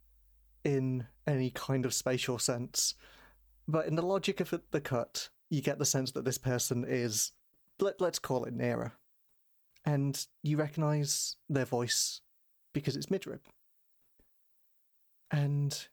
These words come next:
you can hear running almost circular in their head, their voice.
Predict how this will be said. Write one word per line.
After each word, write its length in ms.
you 100
can 180
hear 560
running 540
almost 340
circular 520
in 220
their 140
head, 380
their 240
voice. 640